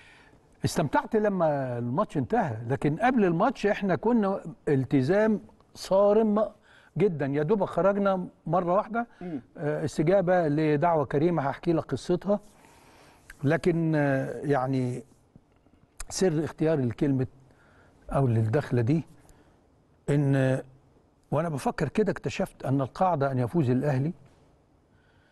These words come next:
Speaker 1: والاستثناء أن يحدث غير هذا. أما العبث واللعب بالمشاعر، إنك عايز تحول الاستثناء إلى قاعدة والقاعدة إلى استثناء،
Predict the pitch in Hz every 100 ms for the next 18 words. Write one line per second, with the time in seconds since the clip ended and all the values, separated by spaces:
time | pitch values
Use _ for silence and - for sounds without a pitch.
0 | _ _ - 156 147 - 139 170 156 170
1 | 143 165 - 143 - - - _ - 156
2 | 147 131 151 175 175 - _ _ _ _
3 | _ _ _ _ _ _ _ _ _ _
4 | _ _ _ 185 247 208 180 151 214 185
5 | - _ _ _ _ _ - 139 160 208
6 | 151 143 139 135 127 208 208 202 190 -
7 | _ _ _ _ 151 175 - - - 208
8 | 254 - - 277 269 247 233 220 214 -
9 | 226 233 180 185 165 208 185 180 180 160
10 | 143 165 143 175 147 151 143 123 151 -
11 | 170 170